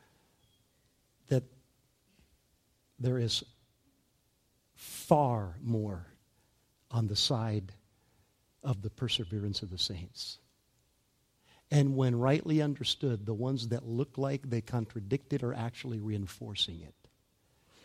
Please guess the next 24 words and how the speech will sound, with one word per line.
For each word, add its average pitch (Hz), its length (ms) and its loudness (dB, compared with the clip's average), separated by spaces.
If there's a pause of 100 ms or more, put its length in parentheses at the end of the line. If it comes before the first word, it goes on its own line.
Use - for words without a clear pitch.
(220)
So - 180 2
what 147 200 2
we're 151 100 0
gonna 135 180 4
do 135 220 4
in 123 80 4
the 123 80 4
next 120 220 0
couple 120 280 -2
of 107 120 -2
weeks 139 280 4
is 113 120 -2
I'm 120 160 0
just 113 160 -6
gonna 113 160 2
take - 300 2
a 110 60 -2
few 151 540 0
of 107 220 -2
those 104 500 -2 (1800)
maybe 123 320 4
more 117 240 4
famous - 920 4 (760)
passages 110 840 -2